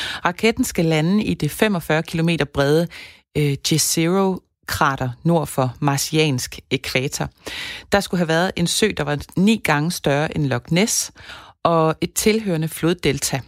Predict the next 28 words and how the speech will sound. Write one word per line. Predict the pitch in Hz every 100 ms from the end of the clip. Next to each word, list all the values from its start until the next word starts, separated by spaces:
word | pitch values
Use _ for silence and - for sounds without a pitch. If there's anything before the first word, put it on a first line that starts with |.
| _ -
Og | 175
derfor | 208 202
så | 190
regner | 190 151 180
man | 180 151
med, | 151 170
at | 165 -
det | 156
er |
her, | 156 180
der | -
er | 143
størst | - 160 175
sandsynlighed | 165 151 180 156 143 143
for | -
at | 147 -
finde | - 139 135
tegn | - 147 143 -
på | 147
liv. | 139 135 - - - - - -
Man | 160
skal | 160 165
blandt | 156 151
andet | 151 175 -
undersøge | 151 175 - 143
sten | - 180 151
for | 131 147
såkaldte | - 160 - 139 147